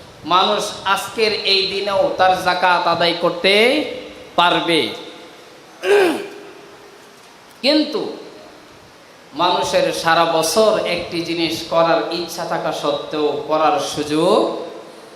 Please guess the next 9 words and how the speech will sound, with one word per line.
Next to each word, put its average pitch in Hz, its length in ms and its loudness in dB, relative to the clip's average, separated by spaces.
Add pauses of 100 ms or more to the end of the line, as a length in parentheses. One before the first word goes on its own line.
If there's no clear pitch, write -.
(300)
থাকে 180 300 2
না 156 320 2 (640)
বা 156 160 2
নেই, 190 480 2 (880)
কিন্তু 170 320 -2
সেটি 170 320 -6
কেবলমাত্র 160 580 -4
আজকেই 170 800 -2
সুযোগ, 147 480 -4